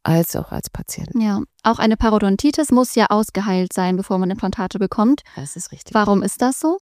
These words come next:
Speaker 1: Eine Parodontitis ist eine entzündliche Erkrankung. Und wenn die Entzündung in der Mundhöhle vorhanden ist, komplett vorhanden, dann kann die natürlich auch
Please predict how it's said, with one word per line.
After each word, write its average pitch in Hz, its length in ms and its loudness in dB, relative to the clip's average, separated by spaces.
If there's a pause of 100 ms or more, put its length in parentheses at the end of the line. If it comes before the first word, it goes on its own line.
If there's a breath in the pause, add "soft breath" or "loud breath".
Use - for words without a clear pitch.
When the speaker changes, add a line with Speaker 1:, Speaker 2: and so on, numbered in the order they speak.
Speaker 1:
Eine 190 200 0
Parodontitis 196 840 -2
ist - 160 -8
eine 190 240 0
entzündliche 202 920 2
Erkrankung. 156 840 -8 (100)
Und 170 640 0
wenn 170 160 2
die 160 140 -2
Entzündung 285 560 2
in 190 140 -4
der 202 100 2
Mundhöhle 196 760 2
vorhanden 208 540 0
ist, - 200 -2
komplett - 340 -2
vorhanden, 196 800 -2
dann 170 220 0
kann 196 300 2
die 214 120 2
natürlich 196 640 -2
auch - 320 0